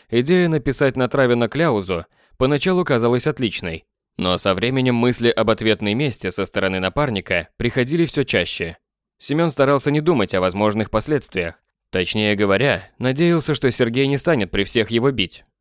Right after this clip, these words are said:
Но когда тот оказался на расстоянии согнутой руки, все опасения вернулись десятикратно. «Я про табак».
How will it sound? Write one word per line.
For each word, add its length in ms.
Но 220
когда 320
тот 180
оказался 460
на 80
расстоянии 500
согнутой 440
руки, 480
все 240
опасения 540
вернулись 440
десятикратно. 800
«Я 240
про 160
табак». 480